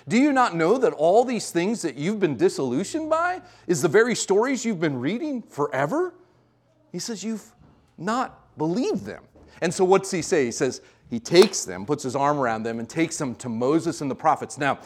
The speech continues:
back in the day of Jesus, they didn't have names for all the books like we have them today.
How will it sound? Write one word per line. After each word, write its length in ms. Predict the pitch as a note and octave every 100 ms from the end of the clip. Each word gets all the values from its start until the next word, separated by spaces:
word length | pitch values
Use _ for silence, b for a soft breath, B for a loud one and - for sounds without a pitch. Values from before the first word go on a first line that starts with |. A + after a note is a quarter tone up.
| b b b b
back 240 | D3+ G3
in 120 | G3 D3+
the 60 |
day 280 | B2 E3+ F3
of 100 | B2
Jesus, 520 | A2 F3+ F#3+ C3+ B2
they 280 | G2 G#2+ D#3
didn't 180 | D#3 C#3
have 220 | D3 A#2+
names 380 | C#3 D3 C#3 -
for 220 | - B2
all 120 | C3
the 60 | A#2+
books 260 | B2 A#2+
like 160 | C3 A#2
we 160 | A#2+ A#2
have 240 | A#2+ G2+
them 140 | A2
today. 540 | G2+ A2+ A#2+ C#3+ B2+